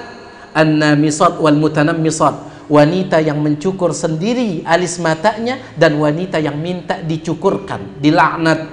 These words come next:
Ketika dilaknat oleh Rasul alaihi salatu wasallam, maka dilaknat juga oleh siapa?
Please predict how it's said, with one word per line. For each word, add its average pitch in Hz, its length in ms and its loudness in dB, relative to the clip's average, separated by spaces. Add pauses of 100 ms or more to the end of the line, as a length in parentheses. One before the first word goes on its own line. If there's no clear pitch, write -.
(1300)
Ketika 202 480 2
dilaknat 196 480 2
oleh 175 160 2
Rasul 185 320 2
alaihi 196 240 6
salatu 190 320 2
wasallam, 226 240 2
maka 175 160 -2
dilaknat 160 480 0
juga 156 180 2
oleh 143 140 0 (180)
siapa? 170 400 -2